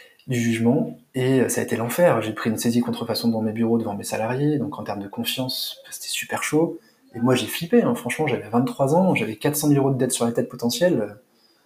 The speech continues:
Et je me suis demandé ce que je foutais là, en fait. <laughs> Vraiment, je me suis dit, mais qu'est-ce que, dans quoi je me lance ? Ça nous a aussi fait perdre beaucoup de temps, beaucoup d'énergie. Donc ça, ça a joué, mais on n'a jamais réussi à lancer la mode. On a quand même vendu pas loin de deux millions de bijoux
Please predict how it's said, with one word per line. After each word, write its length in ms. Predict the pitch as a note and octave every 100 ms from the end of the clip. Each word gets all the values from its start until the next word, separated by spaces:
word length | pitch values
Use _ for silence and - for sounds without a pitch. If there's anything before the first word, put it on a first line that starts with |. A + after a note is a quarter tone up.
| -
Et 60 | -
je 80 | -
me 60 |
suis 100 | A#2
demandé 140 | B2+ E3
ce 80 |
que 80 | -
je 60 | -
foutais 280 | - C#3+ C3+
là, 120 | C#3+
en 60 |
fait. 520 | C#3+ - C3 - - - B2
<laughs> 140 | E3
Vraiment, 420 | B2+ A#2 C#3+ C3+ C3
je 140 | -
me 40 |
suis 100 | C3
dit, 0 |
mais 100 | C3+
qu'est-ce 400 | C3+ E3 E3+ F3
que, 100 | -
dans 220 | C3+ C3 C#3+
quoi 160 | E3+
je 100 | E3+
me 60 | C#3+
lance ? 300 | A#2 - - - - _
Ça 100 | -
nous 100 | B2+
a 40 | C3+
aussi 260 | C#3 E3
fait 120 | C#3+ C3+
perdre 260 | C#3 B2 - C3
beaucoup 260 | C#3+ D3
de 80 | C#3+
temps, 220 | E3 D#3
beaucoup 200 | D3 -
d'énergie. 640 | B2+ B2 B2 A#2 C3+ C#3+ D3 - - - - - - _
Donc 120 | A#2+ A#2+
ça, 160 | D3
ça 140 | C3 A#2
a 60 |
joué, 340 | A#2 C#3+ D#3+ D3+
mais 320 | A2+ A2+ A#2 - - - -
on 80 | C3
n'a 100 | C3+
jamais 180 | E3
réussi 220 | E3+ D#3 D#3
à 60 |
lancer 260 | C#3 C3+ C3+
la 100 | B2
mode. 300 | A2 - - _
On 120 | A#2+ A#2
a 80 |
quand 120 | A2+ C3+
même 140 | C#3
vendu 520 | C3 C3 B2+ C3+ C3 -
pas 100 | A#2
loin 160 | A#2+
de 80 | A#2+
deux 160 | B2 C3+
millions 240 | C#3 C#3+
de 100 | C3+
bijoux 420 | C3 C3 C3+ C#3